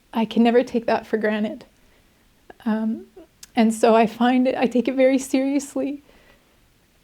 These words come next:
to, uh, to continue to walk on this road, um, because I know I wasn't always on it, and I know that it can be taken away from me from any moment. So, um, so yeah, uh,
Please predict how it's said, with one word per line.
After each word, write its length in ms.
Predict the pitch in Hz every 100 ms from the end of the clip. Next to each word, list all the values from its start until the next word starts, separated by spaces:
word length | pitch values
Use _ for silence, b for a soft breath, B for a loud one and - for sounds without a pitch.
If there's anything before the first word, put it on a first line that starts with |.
| _ - - - 247 B B B B B _ -
to, 360 | - 269 240
uh, 300 | 233 226 233 240 -
to 100 | -
continue 460 | - 220 220 262 254
to 60 |
walk 280 | 247 214 208
on 140 | 254 254
this 220 | 294 -
road, 300 | 262 285 330 _ b b b b _ _ -
um, 340 | 220 220 214 -
because 220 | - 196 247
I 80 |
know 160 | 233 220
I 100 | 226
wasn't 300 | 226 220 214
always 260 | 214 214 208
on 220 | 202 208
it, 180 | 254 349 - b b b b _ _
and 160 | 269 247
I 80 | 233
know 540 | 247 240 247 247 - -
that 180 | 240 226
it 80 | 226
can 120 | 220
be 80 | 208
taken 300 | 220 220 208
away 160 | 196
from 200 | 202 214
me 120 | 190
from 240 | 202 - 214
any 140 | 220
moment. 500 | 196 185 190 - -
So, 380 | - 226 202 196
um, 380 | 202 202 208 - _ _ _ - _ _
so 180 | 277 -
yeah, 400 | 233 240 208 226 247 - -
uh, 340 | 220 214 220